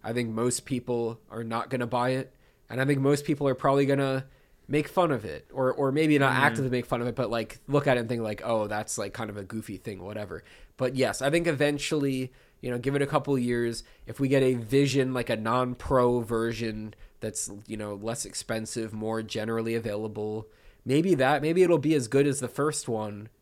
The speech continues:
Speaker 1: but, you know, a couple years later, so the, the current Vision Pro will be even better. But, like,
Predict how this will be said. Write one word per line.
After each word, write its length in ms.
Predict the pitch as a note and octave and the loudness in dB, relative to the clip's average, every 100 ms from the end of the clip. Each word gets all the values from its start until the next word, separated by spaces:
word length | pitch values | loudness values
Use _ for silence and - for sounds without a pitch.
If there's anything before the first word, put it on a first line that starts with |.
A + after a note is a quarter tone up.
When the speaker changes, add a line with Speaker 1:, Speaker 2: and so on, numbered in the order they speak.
| - | -6
Speaker 1:
but, 160 | A2+ | -6
you 100 | A2+ | -4
know, 100 | A2 G2+ | -4 -4
a 60 | |
couple 300 | - B2 B2 | -2 -2 0
years 320 | A2+ A2 G#2+ | -2 -2 -4
later, 400 | G#2 A2+ A#2 G2+ | -4 -2 0 -2
so 160 | G#2 A2 | -8 -10
the, 280 | G2+ G2 G2 - G#2+ | -8 -8 -10 -16 -10
the 180 | A2 G2+ | -8 -8
current 420 | - C3 A#2+ G2+ | -2 -2 -2 -4
Vision 280 | A2 G2+ G2 | -6 -6 -10
Pro 220 | - G2 | -6 -6
will 160 | F#2+ | -6
be 140 | A2 F#2+ | -8 -10
even 280 | G2+ G2 G#2+ | -10 -12 -10
better. 280 | A2 G#2 | -8 -6
But, 140 | G2+ G#2+ | -6 -6
like, 240 | G#2+ G#2 | -6 -8